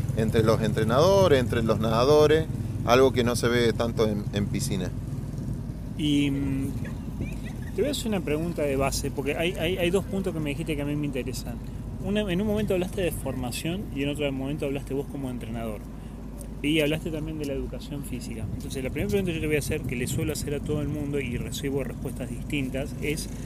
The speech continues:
Speaker 2: si el entrenador primero debe ser profesor de educación física, en el sentido que primero debe ser un educador, antes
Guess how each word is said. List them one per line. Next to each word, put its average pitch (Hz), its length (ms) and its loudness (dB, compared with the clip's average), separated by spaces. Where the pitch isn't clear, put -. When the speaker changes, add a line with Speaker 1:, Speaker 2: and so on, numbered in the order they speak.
Speaker 2:
si - 280 6
el 208 280 6
entrenador 156 560 0
primero 160 380 -2
debe 156 200 2
ser 151 160 -2
profesor 135 340 -2
de 139 60 2
educación 123 320 -4
física, 117 360 -4
en 113 140 -4
el 127 80 0
sentido 135 380 0
que 151 100 -2
primero 165 280 0
debe 160 120 0
ser 147 200 -2
un 147 100 -2
educador, 123 480 -2
antes 135 340 -4